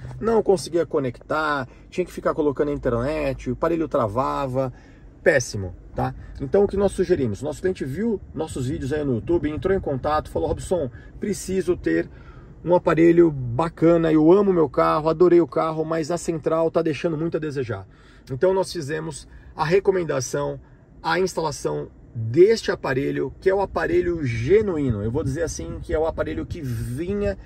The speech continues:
antes da pandemia, vinha equipando todos os Corolla, seja sedã, como o Corolla Cross,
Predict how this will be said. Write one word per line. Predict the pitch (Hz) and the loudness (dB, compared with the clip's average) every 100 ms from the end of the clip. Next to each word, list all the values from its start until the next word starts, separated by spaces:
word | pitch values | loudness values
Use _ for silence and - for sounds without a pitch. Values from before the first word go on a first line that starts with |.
| - - - | -10 -10 4
antes | 202 233 - | 6 6 4
da | 185 | 2
pandemia, | 180 160 147 156 160 156 - - | 2 0 -2 -2 -4 -6 -12 -6
vinha | 113 175 | -2 0
equipando | 202 - 131 170 170 170 | -2 -4 -2 0 0 -2
todos | - - 226 240 180 | -4 6 8 8 2
os | - | -6
Corolla, | - 165 147 151 147 | 0 4 6 4 2
seja | - 185 180 170 | -2 -2 0 -2
sedã, | - 147 147 151 - - - - - | -4 0 0 -2 -8 -10 -10 -10 -8
como | - 165 170 | -4 -2 -2
o | |
Corolla | - 147 147 147 | 2 4 4 2
Cross, | 143 - 139 139 135 - | 0 2 4 4 0 -8